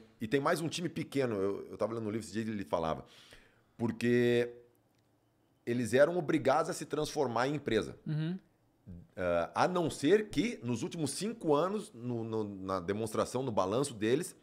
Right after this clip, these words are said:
Speaker 1: fossem clubes, ah,
Speaker 2: Saudáveis?
Speaker 1: saudáveis. E só o Real Madrid, Barcelona e esses outros dois conseguiram. Eu acho que é o Atlético de Bilbao e agora não me lembro qual é o time. Então,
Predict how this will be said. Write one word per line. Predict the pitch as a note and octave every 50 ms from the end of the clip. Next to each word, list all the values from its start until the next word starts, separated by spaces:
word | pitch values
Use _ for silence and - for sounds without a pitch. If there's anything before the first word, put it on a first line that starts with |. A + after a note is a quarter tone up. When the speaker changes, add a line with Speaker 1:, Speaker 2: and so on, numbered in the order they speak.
| _ _ _
Speaker 1:
fossem | - - C3+ D3 D3 D3+ C3
clubes, | - C#3 D3 C#3+ C#3+ D#3 C#3 - - - _ _ _ _ _ _ _ -
ah, | G2+ G2+ G#2 G#2 G#2 G#2+ G#2 G#2 G#2 G2+ G#2 G2+ G2+ G2 G2 G2 F#2+ F#2 F2+ F2
Speaker 2:
Saudáveis? | E2+ B2+ A#2+ D3+ E3 D#3+ B2 A2+ G#2+ - - - _ _ - -
Speaker 1:
saudáveis. | - B2 B2 A#2+ A2+ G2+ D#2+ D2 - - - - - -
E | G2 F#2+
só | - - - G#2+ G#2 - - -
o | G2
Real | F#2+ F#2+ F2
Madrid, | F2+ F#2+ F#2 G2 A2+
Barcelona | A#2 A2 - A#2+ A2+ G#2+ A2 B2
e | C3
esses | B2 B2+ B2+
outros | B2+ B2+ B2 -
dois | A2 B2+ B2+ B2
conseguiram. | C#3+ C3+ - C3+ A#2+ G#2 - - - - - - - -
Eu | - E2+
acho | E2+ -
que | F#2+
é |
o | F#2
Atlético | - G2 F#2 F#2+ - F#2
de | D#2+ D#2+
Bilbao | D#2 F2 F#2 F2 D#2+ E2+ E2+ F#2 G#2+ C3+ - - - _ - _ _ _ _ _ -
e | - G2 G2 F#2+ F2+ F2+ F2 E2+ E2+ E2 E2 D#2+ D#2 D2+ D2 D2 C#2+ - _ _ _ _ _ _ -
agora | E2+ E2 F#2 F#2+
não | F#2+
me | F#2
lembro | F#2 F#2+ F#2
qual | F#2 F2
é | E2+
o | E2+
time. | - - B1+ B1 _ _ _ _ - - - _ _ _ _ _ _ _ _ _ _ _ _ _ _ _ _ _ -
Então, | A2 A2 G#2+ - B2+ C#3 E3 -